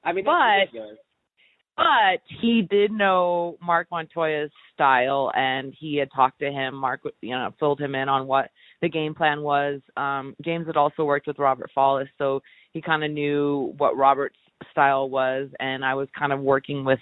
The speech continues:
Speaker 2: both, you know, both those styles for that fight. So it ended up working, um, really well. James was a great, great corner. Um, he, he was able to really, you know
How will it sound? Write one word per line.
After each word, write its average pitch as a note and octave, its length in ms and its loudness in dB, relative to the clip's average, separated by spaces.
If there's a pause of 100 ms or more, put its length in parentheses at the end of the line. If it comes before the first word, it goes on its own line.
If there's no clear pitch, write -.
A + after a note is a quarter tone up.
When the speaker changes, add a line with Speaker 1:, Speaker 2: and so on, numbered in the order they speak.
Speaker 2:
both, C3 180 2 (140)
you D#3 100 -4
know, A#2+ 180 -4 (360)
both D#3 180 4 (120)
those D3 240 4
styles E3+ 440 2
for D3+ 80 -12
that C#3 240 -4
fight. D#3+ 280 0 (100)
So D3+ 280 -4 (380)
it F#3 120 -2
ended G#3 200 -2
up G3+ 120 2
working, F#3 680 -6
um, D#3 560 0 (120)
really F#3 240 0
well. E3+ 320 4
James D#3 280 -10
was D#3 160 -12
a D#3 80 -10
great, D#3 520 -2 (120)
great D#3 220 0
corner. D3+ 600 0 (100)
Um, C3 580 -2 (440)
he, C#3 540 -2 (160)
he D3+ 120 -2
was C#3 160 0
able C#3+ 260 2 (120)
to C#3+ 240 0
really, D3 480 2
you D3 120 -10
know B2 240 -6